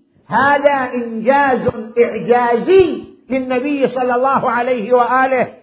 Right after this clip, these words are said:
أن حول المجتمع المدني إلى مجتمع أخوي. المهدي أيضا مجتمع، مجتمع أخوي كما صنع رسول الله صلى الله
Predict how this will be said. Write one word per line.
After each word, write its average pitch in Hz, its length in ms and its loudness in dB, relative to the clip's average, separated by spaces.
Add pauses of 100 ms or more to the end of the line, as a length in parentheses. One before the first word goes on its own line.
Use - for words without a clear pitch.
(140)
أن 226 160 -6
حول 247 460 0
المجتمع 220 760 -4
المدني 208 720 -4
إلى 196 220 -2
مجتمع 185 640 -12 (120)
أخوي. 151 500 -14 (1500)
المهدي 156 680 -14
أيضا 127 480 -20 (1800)
مجتمع، 139 920 -16 (180)
مجتمع 156 640 -20 (420)
أخوي 110 540 -20 (640)
كما 147 320 -18 (100)
صنع 123 340 -20 (100)
رسول 120 400 -20
الله 104 300 -20 (380)
صلى 117 160 -20
الله 107 240 -20